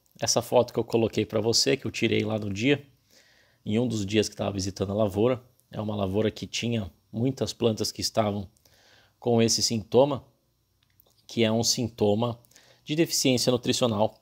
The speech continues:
possivelmente, tá? E por que que eu tô falando possivelmente?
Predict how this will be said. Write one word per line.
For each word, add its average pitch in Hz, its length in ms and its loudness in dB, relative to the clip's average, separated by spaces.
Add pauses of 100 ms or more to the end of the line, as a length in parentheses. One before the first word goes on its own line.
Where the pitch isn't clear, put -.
(100)
possivelmente, 135 1200 0 (180)
tá? 107 160 -6
E 110 60 -6
por 123 180 -4
que 139 120 0
que - 60 -6
eu - 40 0
tô - 80 -16
falando 113 260 0
possivelmente? 110 880 -2